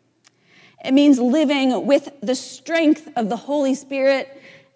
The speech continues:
and the weakness of human frailty, all at once in one contradictory package. That's why Paul can describe us as afflicted, but not crushed, perplexed,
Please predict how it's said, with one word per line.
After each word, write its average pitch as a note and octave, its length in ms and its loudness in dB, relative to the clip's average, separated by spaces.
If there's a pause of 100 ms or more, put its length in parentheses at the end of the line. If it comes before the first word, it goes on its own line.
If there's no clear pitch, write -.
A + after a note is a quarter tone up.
(160)
and C4 160 0
the B3+ 80 -2
weakness A#3+ 840 -4 (100)
of G3+ 120 -12
human G3+ 420 -4
frailty, F3 600 -12 (920)
all C4+ 220 -2
at - 120 -8
once F#3+ 400 -6
in G#3+ 240 -8
one A#3+ 300 -2
contradictory G3+ 800 -8
package. C#3+ 600 -14 (1200)
That's D#4+ 260 -6
why D#4+ 200 -2
Paul C4+ 1000 0
can - 160 -2
describe B3+ 500 -2
us C#4+ 240 -2
as B3 220 -8
afflicted, F4 920 -4 (460)
but A#3+ 120 -10
not C4+ 240 -6
crushed, - 680 -16 (260)
perplexed, - 920 -6